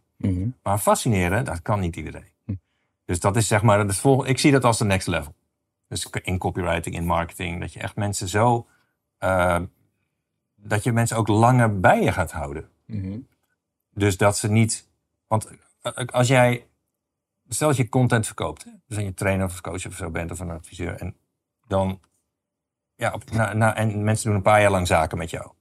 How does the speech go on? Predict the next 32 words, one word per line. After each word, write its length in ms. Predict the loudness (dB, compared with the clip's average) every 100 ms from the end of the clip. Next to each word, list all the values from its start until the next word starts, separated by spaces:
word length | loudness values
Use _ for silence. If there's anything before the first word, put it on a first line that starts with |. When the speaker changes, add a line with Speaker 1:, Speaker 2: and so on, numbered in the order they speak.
| _ _
Speaker 1:
Mhm. 280 | -2 0 0 -4 -10 _ _ -10
Speaker 2:
Op 100 | -2
een 60 |
gegeven 180 | 2 2
moment 160 | 2 2
lopen 180 | 2 0
ze 60 |
dan 140 | -2 0
vaak 180 | -2 -2
weg. 320 | -8 -8 -20 _ _ _ _ _
Want 160 | -4 -4
dan, 140 | -4 -6
ja, 200 | -8 -6
dan 220 | -6 -6
heb 200 | -6 -4
je 140 | -4
alles 240 | -2 -2 -2
wel 140 | -4
een 80 | -4
keer 340 | -6 -6 -4
aan 160 | -6 -8
ze 60 | -2
uitgelegd 640 | -2 -2 -2 0 0 -6
of 140 | -12
elk 240 | -8 -8 -8
advies 280 | -6 -4
wel 120 | -4 -6
een 60 |
keer 120 | -8
gegeven, 440 | -10 -4 -4 -2 -4
elke 140 | -8
training. 320 | -6 -6 -6